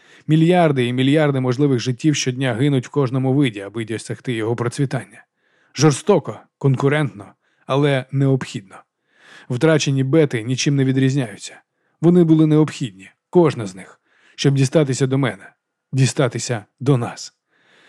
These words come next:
Бо хоча я і один, але мене вже незабаром стане багато. А це означає, незважаючи на відстань,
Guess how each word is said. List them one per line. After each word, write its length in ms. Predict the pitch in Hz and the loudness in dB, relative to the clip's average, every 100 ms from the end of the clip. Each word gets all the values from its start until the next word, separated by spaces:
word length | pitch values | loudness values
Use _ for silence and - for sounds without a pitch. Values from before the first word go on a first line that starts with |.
| _ - | _ 0
Бо 100 | 123 | 2
хоча 240 | 131 151 | 4 4
я 220 | 143 131 | 2 2
і 100 | 127 | 2
один, 480 | 123 123 156 160 123 _ _ _ _ - | 2 2 2 0 -2 _ _ _ _ -4
але 220 | 147 175 | 0 2
мене 300 | 165 165 143 | 4 4 2
вже 220 | 117 143 | 2 0
незабаром 500 | 139 131 135 147 135 | 2 0 0 0 -2
стане 300 | - 131 123 | -2 -4 -2
багато. 460 | 123 120 117 - - _ _ _ _ _ | -2 0 -2 -6 -18 _ _ _ _ _
А 100 | 117 | -2
це 140 | 165 | 2
означає, 480 | 160 135 123 123 110 | 2 2 -2 -4 -6
незважаючи 600 | 110 110 117 127 110 - | -6 -4 -2 -2 -2 -6
на 120 | 110 | -4
відстань, 380 | 123 143 123 | -2 -2 -4